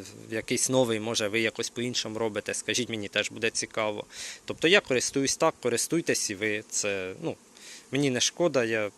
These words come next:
показую, як є, як я роблю, там, щоб ви не обманював вас. Це, ні, в мене тут не переділено, в мене тут два корпуси ще,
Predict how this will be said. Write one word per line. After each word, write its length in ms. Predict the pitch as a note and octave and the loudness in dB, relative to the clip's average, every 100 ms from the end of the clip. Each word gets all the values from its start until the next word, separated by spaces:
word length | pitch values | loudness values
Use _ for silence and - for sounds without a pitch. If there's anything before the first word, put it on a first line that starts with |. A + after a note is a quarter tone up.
| - | -10
показую, 480 | A#2 C3 A2+ A2+ | 0 0 2 0
як 240 | G#2+ A2+ C#3 | 0 -2 0
є, 160 | D#3+ | 2
як 220 | C3+ G#2 C#3+ | 2 0 2
я 140 | D3 | 4
роблю, 400 | B2+ A2+ G#2+ G2 | 4 0 -2 -4
там, 120 | - G2 - - | -6 -14 -14 -12
щоб 200 | - G2 | -10 -4
ви 180 | G2+ F#2+ - - - - - - - - - | -4 -6 -12 -12 -10 -12 -14 -18 -20 -18 -12
не 200 | A2+ A2 | -4 -2
обманював 500 | G#2 C3+ A#2+ G#2+ G#2 | 2 4 4 2 0
вас. 140 | G2+ - | -2 -4
Це, 360 | - - A#2 G#2 G2 - | -6 -2 0 0 -4 -8
ні, 160 | A2 | -8
в 60 | F#2 | -6
мене 200 | G2 G2 | -6 -6
тут 200 | - G#2 | -8 -6
не 60 | G2+ | -4
переділено, 540 | A2+ G#2+ C#3+ D#3 A#2 | -2 0 2 2 2
в 40 | |
мене 120 | G#2 F#2+ | -4 -6
тут 300 | G2+ - - - | -8 -10 -18 -16
два 300 | G#2+ G#2 G#2+ | -10 -2 0
корпуси 540 | - D3 C#3+ D#3+ - D#3 | 0 -2 -2 0 2 2
ще, 260 | - E3 | 4 2